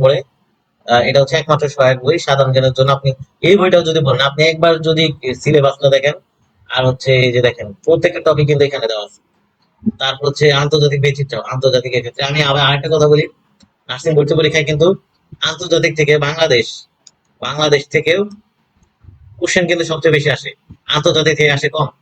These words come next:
তো আপনারা যারা যদি অনলাইনে ক্লাস করেন, আমাদের হিমোগ্লোবিন নার্সিং, আহ, অনলাইন কোচিং এ ভর্তি হন, তাহলে এই যে স্ক্রিনটা দেখতে পাচ্ছেন একদম ঝকঝকে ক্লিয়ার, এরকম স্ক্রিনে ক্লাস করতে পারবেন,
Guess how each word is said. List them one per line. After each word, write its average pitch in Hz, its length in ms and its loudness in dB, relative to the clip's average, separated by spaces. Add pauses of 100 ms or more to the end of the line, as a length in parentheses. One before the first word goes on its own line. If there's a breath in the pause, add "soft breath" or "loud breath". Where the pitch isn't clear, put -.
(440)
তো 156 60 0
আপনারা 165 340 0
যারা 170 240 0
যদি 165 180 0
অনলাইনে 160 340 0
ক্লাস 147 260 -4
করেন, 139 200 -6
আমাদের 135 260 -2
হিমোগ্লোবিন 147 340 0
নার্সিং, 143 380 -2 (400)
আহ, 117 300 0 (480)
অনলাইন 156 260 0
কোচিং 165 220 0
এ 160 60 4
ভর্তি 131 260 0
হন, 135 200 0
তাহলে 143 280 0
এই 160 80 2
যে 160 100 2 (260)
স্ক্রিনটা 185 360 0
দেখতে 175 200 0
পাচ্ছেন 165 260 -2 (340)
একদম 143 300 0
ঝকঝকে 135 420 2
ক্লিয়ার, 151 300 0 (300)
এরকম 151 300 2
স্ক্রিনে 160 340 -2
ক্লাস 143 260 -2
করতে 147 180 2
পারবেন, 139 220 2